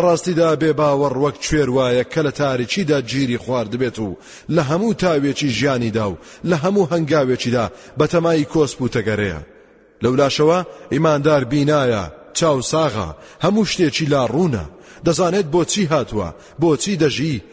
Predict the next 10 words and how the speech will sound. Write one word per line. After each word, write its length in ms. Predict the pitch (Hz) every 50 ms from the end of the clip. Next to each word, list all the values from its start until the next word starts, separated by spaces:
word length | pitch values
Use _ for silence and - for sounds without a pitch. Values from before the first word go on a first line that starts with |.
| - - 127
بەرەو 260 | 139 175 165 151 135
کوێ 260 | 117 - - 175 190
دەچێت. 460 | 190 185 165 - - 135 110 87 - - - - - - - - - _ _ _ _ -
ئایا 360 | - 110 135 147 151 156 160 156
بۆ 180 | 131 131 165 196
بیر 260 | 190 156 185 214 208 185
ناکەنەوە 640 | 185 196 190 175 156 - - 180 170 160 156 156 160
و 100 | 156 139
تێ 240 | 120 - - 170 165 151 143
نافکرن 680 | 147 156 151 139 123 - 131 - - 127 131 120 104